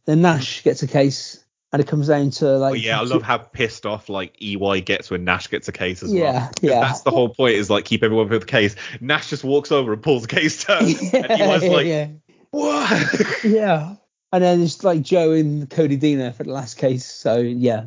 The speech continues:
Speaker 1: Joe gets it. So, yeah. Uh, yes. If we get Angle and A J backstage and they kind of allude to, like,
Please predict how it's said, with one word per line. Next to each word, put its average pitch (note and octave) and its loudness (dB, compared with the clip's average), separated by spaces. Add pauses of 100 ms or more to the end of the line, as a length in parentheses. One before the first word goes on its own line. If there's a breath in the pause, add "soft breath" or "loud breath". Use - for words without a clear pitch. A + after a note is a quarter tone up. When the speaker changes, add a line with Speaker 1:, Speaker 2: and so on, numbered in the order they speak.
Speaker 1:
Joe B2+ 2
gets B2 -4
it. B2 -8
So, B2+ 0 (440)
yeah. B2+ 2 (480)
Uh, G3+ 4 (200)
yes. D#3 -4
If E3+ 0
we F#3+ 6
get F3+ -2
Angle E3+ 2
and D#3+ 2
A D#3+ 4
J C3+ -2 (180)
backstage C#3 -2
and C3+ 0
they C3 -2
kind D3 -2
of C3 -2
allude C#3 2
to, C#3+ -2
like, B2 -4